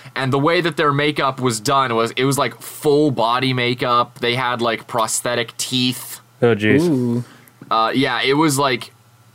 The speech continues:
Speaker 1: there was a lot that went into it. So it, it wasn't an, I was frustrated because of the time. I completely understood why it was taking so long to get everything set up,
Speaker 3: Yeah.
Speaker 1: especially because, like, there, there were originally supposed to be, like, fifteen people in total on set,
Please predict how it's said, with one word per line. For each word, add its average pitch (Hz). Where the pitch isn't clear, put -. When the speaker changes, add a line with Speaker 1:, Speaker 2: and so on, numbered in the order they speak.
Speaker 1:
there 135
was 151
a 156
lot 131
that 131
went 113
into 107
it. 90
So 123
it, 180
it 208
wasn't 220
an, 185
I 165
was 151
frustrated 190
because 180
of 185
the 196
time. 180
I 160
completely 170
understood 143
why 117
it 127
was 135
taking 131
so 135
long 131
to 135
get 127
everything 123
set 127
up, 123
Speaker 3:
Yeah. 123
Speaker 1:
especially 160
because, 143
like, 131
there, 135
there 143
were 143
originally 139
supposed 131
to -
be, 123
like, 110
fifteen 127
people 120
in 107
total 113
on 107
set, 110